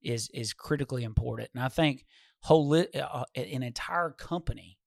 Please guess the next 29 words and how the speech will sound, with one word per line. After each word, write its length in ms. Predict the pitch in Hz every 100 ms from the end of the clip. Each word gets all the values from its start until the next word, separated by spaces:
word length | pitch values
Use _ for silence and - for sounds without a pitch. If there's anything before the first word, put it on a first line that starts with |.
| -
you 120 | 127
know, 100 | 123
not 220 | 135 -
just 280 | 139 139 - -
one 200 | 139 143
individual, 400 | 131 120 151 127
but 120 | 123
an 100 | 113
entire 400 | 117 - 151 123
company 460 | - 165 - 123
can 180 | 117 -
get 160 | 117 117
in 60 |
a 40 | 113
funk 300 | 113 107 - _ _ _ _ _
where 160 | 131 123
it's 180 | 120
like 300 | 131 127 120
you're 100 | 127
just, 420 | 123 123 127 - - _ _ -
everybody's 360 | 131 131 135 117
going 220 | 127 131
through 140 | 131
the 60 | 123
motions 580 | 117 127 127 135 127 120
and 120 | 117
kinda 220 | 127 131
lost 480 | 117 120 123 123 -
its, 280 | 127 -